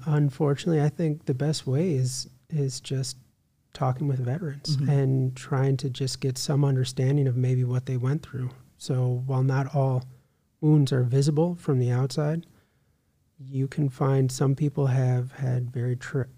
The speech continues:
Speaker 1: tragic and traumatic experiences, while other people with very visible external wounds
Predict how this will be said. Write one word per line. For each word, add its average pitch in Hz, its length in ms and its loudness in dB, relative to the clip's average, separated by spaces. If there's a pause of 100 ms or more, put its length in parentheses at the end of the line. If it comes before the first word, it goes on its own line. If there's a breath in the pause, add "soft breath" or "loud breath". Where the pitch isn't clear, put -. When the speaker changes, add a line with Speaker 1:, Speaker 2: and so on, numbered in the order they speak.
Speaker 1:
tragic 131 520 -2
and 117 240 0
traumatic 131 520 0
experiences, 143 880 -2 (720 soft breath)
while 127 420 -2
other 143 160 -2
people 143 340 -2
with 131 280 0
very 135 300 0
visible 139 520 2
external 135 460 0
wounds 123 420 -2